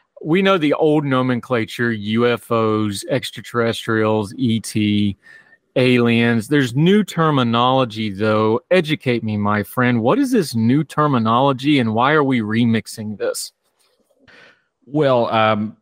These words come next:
Speaker 2: yeah, it goes back to the terms. So we've heard for a long time unidentified flying object, which essentially just means anything in the sky, and we don't know what it is.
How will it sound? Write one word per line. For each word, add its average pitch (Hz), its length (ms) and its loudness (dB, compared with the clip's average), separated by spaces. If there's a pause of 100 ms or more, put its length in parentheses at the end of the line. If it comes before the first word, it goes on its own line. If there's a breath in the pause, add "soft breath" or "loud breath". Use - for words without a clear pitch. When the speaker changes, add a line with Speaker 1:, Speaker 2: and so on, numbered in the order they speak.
(100)
Speaker 2:
yeah, 120 160 0
it 92 80 -2
goes 190 180 0
back 139 240 0
to 131 80 -6
the 104 100 -4
terms. 82 760 -4
So 98 640 -2
we've 113 220 -2
heard 117 220 0
for 107 120 -6
a 98 60 0
long 101 240 0
time 92 440 -2
unidentified 95 920 -2
flying 85 340 -4
object, 76 600 -6 (100)
which 87 240 -6
essentially 135 360 -4
just 110 200 -4
means 101 420 -2
anything 113 320 -2
in 98 80 -2
the 90 80 -2
sky, 87 640 -2 (600)
and 95 200 0
we 95 60 0
don't 98 120 0
know 92 120 -2
what 87 120 0
it 80 140 -4
is. 71 320 -8